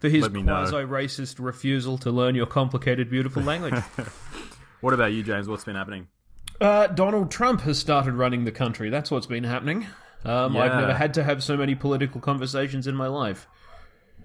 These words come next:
Speaker 1: So
Speaker 2: Now, I'm
Speaker 1: that's obviously, it's, it's obviously not ideal. But, um,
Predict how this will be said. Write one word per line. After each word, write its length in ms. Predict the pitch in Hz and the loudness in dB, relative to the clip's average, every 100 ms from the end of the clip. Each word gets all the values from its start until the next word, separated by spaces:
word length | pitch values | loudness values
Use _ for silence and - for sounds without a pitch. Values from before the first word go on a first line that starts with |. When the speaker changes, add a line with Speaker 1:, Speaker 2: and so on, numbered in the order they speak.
| - - - _ _ _ _ | -20 -20 -20 _ _ _ _
Speaker 1:
So 220 | - 151 | 0 4
Speaker 2:
Now, 80 | 160 | 4
I'm 40 | 113 | 4
Speaker 1:
that's 380 | 156 120 - - 120 | 2 0 -4 -10 -2
obviously, 720 | 104 165 151 139 - 139 127 | 2 4 4 2 2 2 2
it's, 140 | 196 190 | -2 -2
it's 180 | 208 208 | -2 2
obviously 600 | 240 180 160 - 139 127 | 2 4 0 0 0 0
not 420 | 120 123 123 113 | 2 2 0 0
ideal. 580 | 110 104 107 101 113 170 - - _ - | -2 -4 -4 -4 -4 -6 -14 -20 _ -2
But, 160 | 127 | 0
um, 380 | 131 131 131 127 | 2 4 2 0